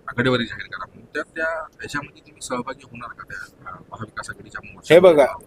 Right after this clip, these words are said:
Speaker 2: तुम्ही मला दरवेळेस हा प्रश्न विचारता, पण मी तुम्हाला आत्ताच सांगतो, इलेक्शन कमिशनवरती मोर्चा काढून काही होणार नाही, कारण ह्या चोरीमध्ये इलेक्शन कमिशन स्वतः सामील.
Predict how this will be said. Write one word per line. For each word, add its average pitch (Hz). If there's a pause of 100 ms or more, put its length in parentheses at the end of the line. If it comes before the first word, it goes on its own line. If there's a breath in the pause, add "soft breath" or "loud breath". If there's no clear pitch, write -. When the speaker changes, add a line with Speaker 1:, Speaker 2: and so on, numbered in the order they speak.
(140)
Speaker 2:
तुम्ही 175
मला 175
दरवेळेस 170
हा 156
प्रश्न 147
विचारता, 139
पण 156
मी 156
तुम्हाला 160
आत्ताच 151
सांगतो, 156
इलेक्शन 147
कमिशनवरती 147 (840)
मोर्चा 151
काढून 165
काही 175
होणार 156
नाही, 160
कारण 160
ह्या 160
चोरीमध्ये 151
इलेक्शन 139
कमिशन 143
स्वतः 143
सामील. 127